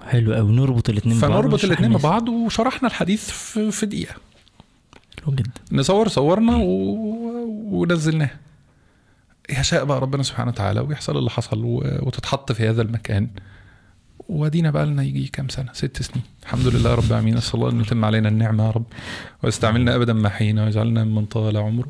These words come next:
Speaker 2: وحسن عمله.
Speaker 1: آمين يا رب. أمير، أنت
Speaker 2: مم.
Speaker 1: ال-، ال-، الموضوع الزمالك ده، أنت بتلعب كورة بقى ولا بتتفرج بس؟ عشان بس الحتة دي مهمة أوي.
Speaker 2: لا،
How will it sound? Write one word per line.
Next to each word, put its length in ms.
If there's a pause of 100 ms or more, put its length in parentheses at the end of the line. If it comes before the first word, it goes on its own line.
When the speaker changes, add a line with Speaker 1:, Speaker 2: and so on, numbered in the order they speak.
Speaker 2:
وحسن 300
عمله. 300 (420)
Speaker 1:
آمين 180
يا 100
رب. 200
أمير، 300
أنت 220
Speaker 2:
مم. 60 (580)
Speaker 1:
ال-، 160
ال-، 260
الموضوع 480
الزمالك 500
ده، 100
أنت 180
بتلعب 400
كورة 240
بقى 160
ولا 100
بتتفرج 340
بس؟ 200
عشان 140
بس 100
الحتة 220
دي 60
مهمة 300
أوي. 180
Speaker 2:
لا، 300